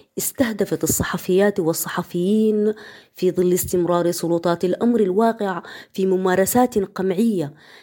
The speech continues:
تشمل الاعتقال التعسفي والمنع من أداء العمل الصحفي،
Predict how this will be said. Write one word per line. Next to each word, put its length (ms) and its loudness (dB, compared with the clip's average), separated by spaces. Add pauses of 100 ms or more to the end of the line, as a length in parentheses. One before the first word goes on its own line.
تشمل 380 0
الاعتقال 760 0
التعسفي 840 -4 (340)
والمنع 680 2 (260)
من 160 0
أداء 380 -2
العمل 360 2
الصحفي، 640 -4